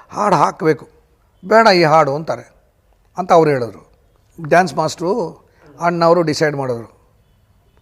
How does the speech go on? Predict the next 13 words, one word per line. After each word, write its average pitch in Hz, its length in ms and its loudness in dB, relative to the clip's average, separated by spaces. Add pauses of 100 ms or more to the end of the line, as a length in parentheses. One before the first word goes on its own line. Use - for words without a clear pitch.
(340)
ಸರಿ, 170 640 -8 (340)
ಈ 202 120 -12
ಪುನಃ 220 260 -4
ಇದೇನು 196 540 0
ಇದು, 151 160 -4
ಇದು 147 260 -6
ಹೇಳಿದ್ನಲ್ಲ 170 380 2
ಅವಾಲೇನೆ, 147 760 -2 (120)
ಬೆಕ್ಕಿಗೆ 156 340 0
ಗಂಟೆ 160 240 2
ಕಟ್ಟೋರು 151 320 0
ಯಾರು 131 180 0
ಅಂತ. 113 180 -12